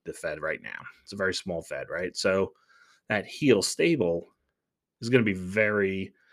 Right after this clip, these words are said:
involved in a lot of the storylines. And I have them involved in almost all the storylines. And I'm gonna try to set up the primary guy in that stable for a big match at the end of this little showcase that I'm doing.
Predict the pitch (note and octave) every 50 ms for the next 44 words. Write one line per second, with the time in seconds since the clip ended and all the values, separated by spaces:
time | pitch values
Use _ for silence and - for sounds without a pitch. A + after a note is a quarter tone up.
0 | _ _ - G2+ G2 G2 F#2+ F#2+ F#2+ F#2 F#2 F2+ F2 F2+ F2 F#2 - F2+ F#2 F2+
1 | F2 F2 F2 F2 F2 E2+ F2 - - F2+ D#2+ D#2 D2+ C#2+ - G1+ C#2+ - - -
2 | - - - - _ _ _ _ - F#2 F#2+ F#2+ G2+ G#2 G2 G2 G2 F#2 F#2 F#2
3 | E2+ F2+ F#2+ F2+ F2+ F2 F2 F2 F2+ F2+ F2+ - - - F2 F2+ F2+ F2 - -
4 | F#2+ F2+ F2+ F#2+ F#2+ F#2+ G#2 G#2 G2 G#2 A#2 C3+ E3 F3+ D3 G#2+ - - C#3+ A#2+
5 | A2 - - - B2 A2 G#2+ G#2 G2+ - - - F2+ F2 - - - - - A#2
6 | A2+ A#2 A#2 A2 G#2 G2 F#2+ F2+ F2 F#2 F#2 F2+ F2+ F2+ F2+ F2 - - G2 G#2
7 | G#2 F#2+ F2+ E2+ D#2 - - - F#2 F2 E2+ D#2+ D#2+ D#2 D#2 D#2+ - _ _ _
8 | _ _ _ _ _ _ _ _ _ _ _ _ _ _ _ _ _ _ _ _
9 | _ _ _ _ _ - - - - - G2 F2+ F2 F2 E2 E2+ - _ - G#2
10 | F#2 - A2+ G#2 G2 G2+ F#2+ F2+ F2+ F2 - - - - - - - - - _
11 | _ _ _ _ _ _ _ _ _ _ - G2+ F#2 F2+ - F#2+ F#2 - E2+ F#2
12 | F2+ F2 E2 E2 E2+ D#2+ D2+ - - - - _ - C3 F#2+ E2+ E2+ - - F2+
13 | E2 - E2+ D#2+ D2 - - D#2+ D2 D2 D2 D2+ C#2+ B1+ A#1 -